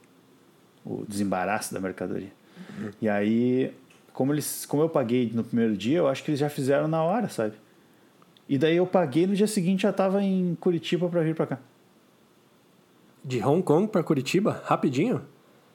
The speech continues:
Speaker 1: Foi tipo assim, não, ele veio, tava em Hong Kong e tal,
Speaker 3: Tá.
Speaker 1: daí chegou no Brasil.
Speaker 2: Ele
Speaker 1: Aí
Speaker 2: veio
Speaker 1: chegou
Speaker 2: de
Speaker 1: no
Speaker 2: navio.
Speaker 1: dia, sei lá, dia dez. Aí, no dia dez mesmo, eu paguei a guia.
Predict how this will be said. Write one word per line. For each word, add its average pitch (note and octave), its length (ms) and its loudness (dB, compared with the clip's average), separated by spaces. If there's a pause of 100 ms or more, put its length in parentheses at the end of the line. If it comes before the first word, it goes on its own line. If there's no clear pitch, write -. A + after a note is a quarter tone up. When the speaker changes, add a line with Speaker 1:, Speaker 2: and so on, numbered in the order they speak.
(160)
Speaker 1:
Foi C#3+ 160 0
tipo D3+ 180 -4
assim, E3 140 0
não, E3 220 2
ele G#2+ 180 0
veio, A2+ 320 0
tava B2 220 2
em B2 80 2
Hong B2 120 2
Kong A#2+ 320 0
e - 20 -6
tal, C3+ 160 2
Speaker 3:
Tá. C#3+ 60 0
Speaker 1:
daí C3+ 120 2
chegou B2+ 340 2
no C3+ 60 0
Brasil. C#3 340 2 (680)
Speaker 2:
Ele A2 120 0
Speaker 1:
Aí A#2 100 6 (140)
Speaker 2:
veio - 140 -12
Speaker 1:
chegou B2 320 2
Speaker 2:
de B2+ 60 4
Speaker 1:
no C#3 40 6
Speaker 2:
navio. A#2+ 160 4
Speaker 1:
dia, C#3 160 6
sei A#2 240 0
lá, G2+ 100 2
dia A#2 220 2 (160)
dez. A#2 640 -2 (580)
Aí, A#2 600 2 (100)
no C#3+ 160 2
dia C#3+ 220 2
dez B2+ 320 2
mesmo, D3 260 2
eu D#3+ 40 2
paguei C3+ 380 2
a C#3+ 40 4
guia. B2+ 400 2